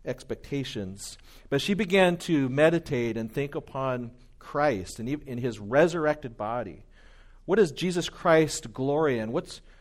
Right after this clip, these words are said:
what's one of the features that you see of Jesus Christ in his post-resurrected body? His scars. He, he, he draws attention to the scars in his hands and his feet and his side.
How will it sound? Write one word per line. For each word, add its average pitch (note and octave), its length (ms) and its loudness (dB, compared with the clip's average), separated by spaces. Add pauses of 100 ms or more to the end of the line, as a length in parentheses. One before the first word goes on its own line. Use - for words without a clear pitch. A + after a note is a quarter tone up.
(200)
what's G#3 160 -6
one G3 160 2
of F#3+ 100 2
the E3+ 100 4
features B2+ 760 -2
that A#2+ 120 -2
you B2 120 -4
see F#3 320 -2
of A#2 120 2
Jesus C#3+ 320 -6
Christ B2+ 720 -2
in B2+ 80 -14
his B2 140 -10
post-resurrected A2+ 800 -6
body? B2+ 400 -8 (1500)
His E3 160 -4
scars. F3 800 -6 (1080)
He, D3+ 280 4
he, E3+ 180 4
he E3 180 0
draws F3+ 460 6
attention F3 800 0
to D3 180 -2
the C3+ 120 0
scars D#3+ 640 4
in C3 80 -2
his A#2+ 160 -4
hands D3 420 -4
and A#2+ 80 -6
his A2 140 -8
feet C#3 320 -4
and A2 100 -4
his G2 280 -8
side. G#2 560 -2